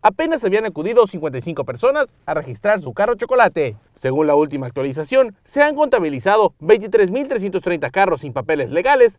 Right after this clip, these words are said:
dato proporcionado por el director de ingresos de la Secretaría de Planeación y Finanzas, Norberto González Grajeda,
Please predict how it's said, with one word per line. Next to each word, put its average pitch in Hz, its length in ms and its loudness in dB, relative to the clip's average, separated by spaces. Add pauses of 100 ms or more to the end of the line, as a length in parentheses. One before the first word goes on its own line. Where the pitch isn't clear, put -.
(140)
dato 254 340 0
proporcionado 185 640 -2
por 143 140 -2
el 123 80 -6
director 127 400 -4
de 151 100 -2
ingresos 180 340 0
de 147 100 -6
la 127 100 -4
Secretaría 131 440 -4
de 147 120 2
Planeación 127 360 -8
y 135 60 -8
Finanzas, 247 460 0 (160)
Norberto 254 520 2
González 190 440 2
Grajeda, 160 600 4